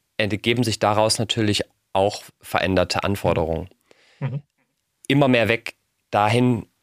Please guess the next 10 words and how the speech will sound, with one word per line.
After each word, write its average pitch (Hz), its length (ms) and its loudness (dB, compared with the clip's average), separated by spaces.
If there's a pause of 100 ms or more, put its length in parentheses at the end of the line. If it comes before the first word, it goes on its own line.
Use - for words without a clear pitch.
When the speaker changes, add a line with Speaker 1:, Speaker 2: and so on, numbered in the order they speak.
(160)
Speaker 1:
zu - 140 -4
sagen, 107 400 2
ich 98 260 -2
mache 101 280 -2
ein 95 280 0
konkretes 104 1080 -2 (240)
Management 117 800 0
von 107 180 0
Aufgaben, 131 640 0 (120)
Speaker 2:
Mhm. 131 240 -8